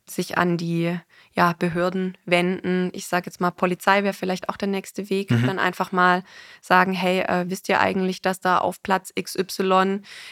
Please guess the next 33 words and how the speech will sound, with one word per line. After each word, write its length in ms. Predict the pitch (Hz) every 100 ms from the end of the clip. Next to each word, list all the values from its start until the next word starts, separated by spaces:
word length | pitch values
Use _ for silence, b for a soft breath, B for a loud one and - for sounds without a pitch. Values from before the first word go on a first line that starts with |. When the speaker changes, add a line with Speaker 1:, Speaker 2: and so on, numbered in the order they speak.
| B
Speaker 1:
äh, 240 | 208 190 180
der 160 | 190
Mann 220 | 190 190
mit 160 | 196 196
dem 100 | 180
Äffchen 320 | - - 226
steht 400 | - - 214 -
und 160 | - 117
Speaker 2:
Ja. 160 | 113
Speaker 1:
da 460 | 113 190 190 190 185
Touristenfotos 1300 | - 196 202 - - 214 208 202 202 - 208 208 214 -
angeboten 640 | 196 208 202 202 208 202
werden? 360 | 202 202 214 214 B B B B
Das 220 | 196 -
ist 220 | 208 -
schon 120 | 185
mal 120 | 180 190
der 160 | 190
erste 220 | 185 -
Schritt, 260 | 185 269 -
weil 100 | 208
oftmals 360 | 202 - 196 -
ist 160 | -
es 100 | 180
gar 140 | 185 185
nicht 160 | 185
erlaubt. 560 | - 175 180 262 - -
Eventuell 640 | 196 190 190 185 180 185
wird 140 | 190 196
dann 120 | 190
was 200 | 185 -
getan. 440 | - - 185 196
Speaker 2:
Mhm. 180 | 117 113